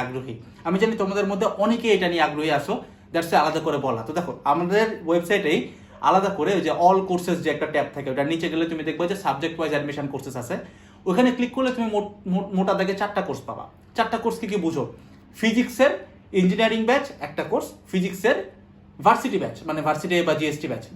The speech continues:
দুইটা কোর্স হইলো। ঠিক একইভাবে হায়ার ম্যাথের ইঞ্জিনিয়ারিং ব্যাচ, হায়ার ম্যাথের ভার্সিটি এ বা জিএসটি ব্যাচ। মানে যে আইসা বলবে যে ভাই আমি হায়ার ম্যাথ চাই না, আমি just ফিজিক্স পড়বো, আর আমি শুধুমাত্র ফিজিক্সের ইঞ্জিনিয়ারিংটা পড়তে চাই আপনার কাছে, যে আপনি রেকর্ডেড ক্লাস বুঝাই দেন ভাই আমারে, ফাউন্ডেশন ক্লাস, আর আমারে লাইভে সলভ দিয়ে দেন, that's it।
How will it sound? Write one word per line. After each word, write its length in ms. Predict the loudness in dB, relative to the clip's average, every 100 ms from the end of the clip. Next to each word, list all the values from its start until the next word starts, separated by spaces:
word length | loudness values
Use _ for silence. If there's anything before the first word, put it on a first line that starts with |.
| -4
দুইটা 180 | 0 0
কোর্স 140 | 0 -6
হইলো। 140 | -8 -8 -14 -20 -2
ঠিক 120 | 2 4
একইভাবে 300 | 4 4 4 6
হায়ার 200 | 4 4
ম্যাথের 200 | -2 -2
ইঞ্জিনিয়ারিং 320 | -2 0 0 0
ব্যাচ, 160 | 0 -2 -8 0
হায়ার 200 | 2 2
ম্যাথের 240 | 0 0 -2 -4 -4
ভার্সিটি 300 | -2 -2 -2
এ 20 | -2
বা 60 | -2 -2
জিএসটি 260 | -2 -4 -8
ব্যাচ। 120 | 0 0
মানে 100 | 0 -4 -18 -20 -12 6
যে 80 | 8 8
আইসা 200 | 4 0 2
বলবে 180 | 2 2
যে 40 | 2
ভাই 100 | 2 2 2 0
আমি 160 | -2 -2 2
হায়ার 180 | 4 2
ম্যাথ 100 | -2 -2
চাই 100 | -2
না, 40 | -2 -4
আমি 80 | -4
just 120 | -6 -4
ফিজিক্স 240 | -4 -4 -2
পড়বো, 260 | -2 2 2 0 -6 -16 0
আর 60 | 2
আমি 80 | 2 0
শুধুমাত্র 300 | 0 0 -2 -4
ফিজিক্সের 320 | -2 0 0
ইঞ্জিনিয়ারিংটা 420 | 0 0 0 0 -2
পড়তে 160 | -4 -4
চাই 100 | -2 -2
আপনার 160 | -4 -6
কাছে, 120 | -4
যে 60 | -2 0
আপনি 120 | -2 -4 -10 -4 0
রেকর্ডেড 280 | 2 0 0
ক্লাস 140 | 0 0
বুঝাই 180 | 0 0
দেন 100 | 0 2
ভাই 80 | 2 4
আমারে, 180 | 2 0 -2
ফাউন্ডেশন 320 | -4 -4 -2
ক্লাস, 120 | -2 0
আর 40 | 0
আমারে 140 | 0 0 0
লাইভে 200 | -2 -2
সলভ 140 | -4 -2
দিয়ে 100 | -2 -2
দেন, 100 | -2
that's 160 | -4
it। 60 | -4